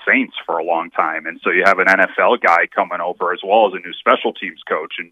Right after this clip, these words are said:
it, who's also coming in from N F L circles. It, Sheil Wood is the new defensive coordinator. He had a terrific defense at Troy last year. And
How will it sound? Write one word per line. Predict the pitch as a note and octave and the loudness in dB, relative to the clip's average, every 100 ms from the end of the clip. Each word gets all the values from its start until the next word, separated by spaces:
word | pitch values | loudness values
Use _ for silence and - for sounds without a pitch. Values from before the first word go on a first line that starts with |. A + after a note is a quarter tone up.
| F2+ | -6
it, | F2+ - _ - | -6 -8 _ -14
who's | F#2+ E2+ E2+ | -10 -8 2
also | F#2 F2+ - E2+ E2 - - - - | 4 4 4 4 2 -4 -14 -14 4
coming | G#2 F#2 | 4 6
in | F#2 F2 | 2 0
from | F#2 | -4
N | E2+ F#2 | 0 2
F | E2+ - | 2 2
L | F#2 G2 | 2 2
circles. | - E2 - E2+ E2 - - - - | -2 -6 -6 -8 -8 -16 -20 -14 0
It, | G#2 F#2+ - - | 2 0 -6 0
Sheil | B2+ C3+ A#2+ | 6 8 10
Wood | A#2+ C3+ C3 | 8 8 6
is | B2 | 0
the | A2+ | -4
new | A#2 | -2
defensive | A#2 - B2 A2+ A2+ | -2 -2 -6 -6 -10
coordinator. | - B2+ A#2 A#2 A#2 A2 | -4 -4 -4 -2 -2 0
He | A2 | 0
had | G2+ | 0
a | F#2 | 0
terrific | - F#2 F2 G2+ - A2+ - | -4 -8 -2 -2 -2 -4 -4
defense | G#2+ G2+ G#2 G2+ - | -10 -4 -4 -4 -6
at | F2 | -8
Troy | - G2+ F#2+ F2+ | -6 -2 0 0
last | F2 F2 F#2 - | 2 2 2 -2
year. | G#2 G2 F#2+ G2 - - - - | -4 -2 0 0 -2 -20 -20 -6
And | G#2 | -4